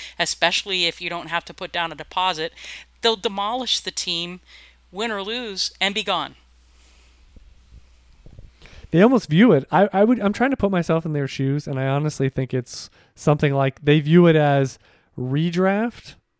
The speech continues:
Speaker 2: but with less competition, if that makes sense. Because out of the twelve teams, let's face it, I mean,
Speaker 1: There's
Speaker 2: there's gonna
Speaker 1: at
Speaker 2: be
Speaker 1: least a
Speaker 2: some
Speaker 1: few that are,
Speaker 2: subset.
Speaker 1: n-, yep.
Speaker 2: Yeah, that won't, that won't have as good of odds as if everyone is playing straight up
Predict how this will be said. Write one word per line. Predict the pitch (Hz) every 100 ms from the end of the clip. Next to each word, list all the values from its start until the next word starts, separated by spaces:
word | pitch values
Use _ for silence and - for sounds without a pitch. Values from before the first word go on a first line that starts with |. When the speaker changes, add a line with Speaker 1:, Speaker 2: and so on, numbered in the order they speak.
| _ _
Speaker 2:
but | 143 151 165
with | 156 -
less | 156 170 170 185 - - -
competition, | - 156 151 147 156 156 220 254 -
if | 208
that | 208
makes | 214 214
sense. | - 240 247
Because | 190 185 175 - - _
out | 190
of | 196
the | 190
twelve | - 185 165
teams, | - 269 170 147 180 - - - _
let's | 170 -
face | - 240 208
it, | 127
I |
mean, | 143 143
Speaker 1:
There's | 151
Speaker 2:
there's | 151
gonna | 170
Speaker 1:
at |
Speaker 2:
be | 151
Speaker 1:
least | -
a |
Speaker 2:
some | 170 170
Speaker 1:
few | 185
that | 170 180
are, |
Speaker 2:
subset. | 165 156 147 165
Speaker 1:
n-, | 170 -
yep. | 170 170 - _
Speaker 2:
Yeah, | 247 302
that | 208 196
won't, | 185 214 202
that | 190
won't | 190 220 226
have | 226 202 202
as | 180 175 143
good | 175
of | 185
odds | 160 170 156 143
as | 143 -
if | 190 190
everyone | 175 220 220
is | 190
playing | - 190 165
straight | - - 156 151 175
up | 143 165